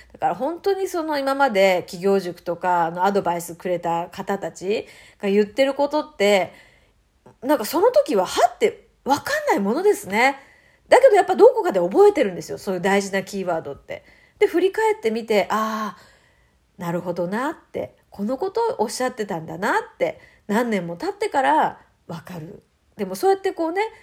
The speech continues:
あの、言葉をこうポンと投げて、それをこう、なんかな、ちゃんと深いとこまで届くように言ってくださっ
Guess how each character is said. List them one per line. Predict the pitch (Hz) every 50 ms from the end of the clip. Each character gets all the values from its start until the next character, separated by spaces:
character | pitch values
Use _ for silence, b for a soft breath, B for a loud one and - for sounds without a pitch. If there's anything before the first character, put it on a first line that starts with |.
| B B B B B
あ | 185 185
の、 | 180 185 180
言 | - - 202 269 277
葉 | 262 339 359 294
を | 190 156 -
こ | - - 151 127 -
う | -
ポ | - 254 262
ン | 254
と | 226 170
投 | 165 202 226
げ | 214 175 165
て、 | - - 135 - - b b b b b
そ | b - 254 262
れ | 285 294
を | 302 302 294
こ | 302 277 269 254 247 254 262 - b b b b b _ _ _ _ _
う、 | 220
な | 269 302
ん | -
か | - 175
な、 | 202 254 285 277 -
ち | - 269
ゃ | 254
ん | 247
と | 240 226
深 | 226 - - 214 -
い |
と | 226 220
こ | - 190
ま | 170 165
で | 170 -
届 | - - - 302 302 -
く | 302 269
よ | 240 214
う | 208
に | 233 277 311 285 202 170
言 | 180 175
っ | 175
て | - - - 233
く | 233 247
だ | 233 240 - -
さ | - - - 277
っ | 277 -